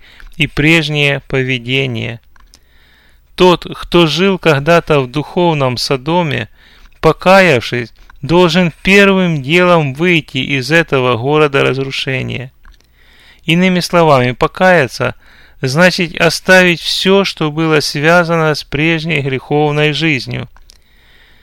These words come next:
Как можешь ты называть себя покаянным и обращенным,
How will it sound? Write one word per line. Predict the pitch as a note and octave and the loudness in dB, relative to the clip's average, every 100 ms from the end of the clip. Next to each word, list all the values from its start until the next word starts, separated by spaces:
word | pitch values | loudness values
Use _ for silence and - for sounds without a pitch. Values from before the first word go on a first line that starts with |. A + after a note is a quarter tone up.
| _ | _
Как | - G#3 - | 0 0 2
можешь | G3+ G3+ C#3 - | 2 2 0 -2
ты | D#3+ | -2
называть | D3+ C#3+ D#3 D#3+ F3 - | -2 -2 -2 0 0 0
себя | D3 D3 | -2 0
покаянным | - D3 - - F3+ F3 B2+ A#2 A2+ B2 | 0 -4 -6 0 2 4 2 -2 -6 -6
и | C#3+ | -2
обращенным, | C#3 C3 B2+ B2 - F#3 F#3+ E3 A#2+ | -2 -2 -4 -4 -6 -2 -2 -2 -6